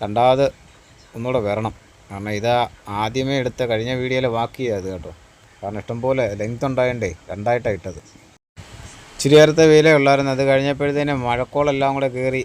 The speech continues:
ആകെ കുഴപ്പമായി. പിന്നെ വലുതായിട്ട് കാണാൻ പറ്റിയില്ല. പിന്നെ നമ്മൾ ഇച്ചിരി സൗണ്ട് ഉണ്ടാക്കി അവൻ്റെ അടുത്തോട്ട് ഓടി വന്ന ഒരു കരിമീനെ അടിച്ചെടുത്തത്. അത് നല്ല രീതി അങ്ങ് ഇരുട്ട കേട്ടോ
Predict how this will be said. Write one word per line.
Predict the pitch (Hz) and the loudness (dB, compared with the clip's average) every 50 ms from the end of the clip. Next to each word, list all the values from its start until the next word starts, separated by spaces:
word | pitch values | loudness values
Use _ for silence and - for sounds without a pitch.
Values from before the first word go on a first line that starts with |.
| - - - - - - - - - - - - 107 110 | -8 -14 -20 -20 -20 -20 -20 -20 -20 -20 -20 -14 -8 -6
ആകെ | 117 120 123 120 127 | -4 -4 -4 -4 -4
കുഴപ്പമായി. | 123 120 120 117 127 127 120 117 113 - - | -4 -4 -4 -4 -2 -2 -2 -2 -2 -4 -6
പിന്നെ | 113 120 113 113 | -8 -6 -4 -4
വലുതായിട്ട് | 110 120 127 131 131 127 131 113 - | -2 -2 -2 -2 -2 -4 -6 -6 -4
കാണാൻ | 127 110 120 131 135 135 120 107 | -4 -2 -2 -2 -2 -2 -2 -4
പറ്റിയില്ല. | 95 104 101 92 90 - - - - - - - - - - - - - - - - - - - _ - - - | -6 -8 -10 -10 -10 -14 -18 -20 -20 -20 -20 -20 -20 -20 -20 -20 -20 -20 -20 -20 -20 -20 -20 -20 _ -20 -20 -16
പിന്നെ | 117 104 107 | -12 -8 -6
നമ്മൾ | 110 117 120 123 | -6 -4 -4 -4
ഇച്ചിരി | 120 135 131 - 120 | -6 -6 -4 -2 0
സൗണ്ട് | 113 117 127 139 147 143 | 0 0 0 0 -2 0
ഉണ്ടാക്കി | 139 147 143 143 143 | 0 0 0 0 0
അവൻ്റെ | 143 139 135 | 2 0 0
അടുത്തോട്ട് | 131 131 139 143 135 143 131 | 0 0 -2 -4 -2 0 -2
ഓടി | 135 135 139 135 | 0 0 0 0
വന്ന | 135 135 131 127 | 0 -2 -2 -4
ഒരു | 123 - 117 | -2 -2 -4
കരിമീനെ | 110 113 117 120 127 131 127 117 | -4 -4 -4 -6 -6 -4 -4 -4
അടിച്ചെടുത്തത്. | 113 113 117 104 98 87 101 90 90 - - _ _ _ - - - - - - - - - - - - _ - - _ _ _ - - - - _ _ - | -4 -4 -6 -6 -6 -8 -10 -12 -12 -14 -16 _ _ _ -20 -20 -20 -20 -20 -20 -20 -20 -20 -20 -20 -20 _ -20 -20 _ _ _ -20 -20 -20 -20 _ _ -14
അത് | 110 110 110 113 110 | -10 -8 -6 -6 -6
നല്ല | 110 117 131 131 135 | -4 -2 -2 -2 0
രീതി | 135 135 135 139 135 135 | 0 0 0 0 0 0
അങ്ങ് | 135 135 127 117 104 - - - - - - - - - 110 | -2 -4 -6 -8 -10 -14 -20 -20 -20 -20 -20 -20 -14 -12 -10
ഇരുട്ട | 113 131 135 135 147 135 120 | -10 -8 -6 -2 0 0 2
കേട്ടോ | 117 117 113 120 123 123 | 2 0 0 0 -2 -2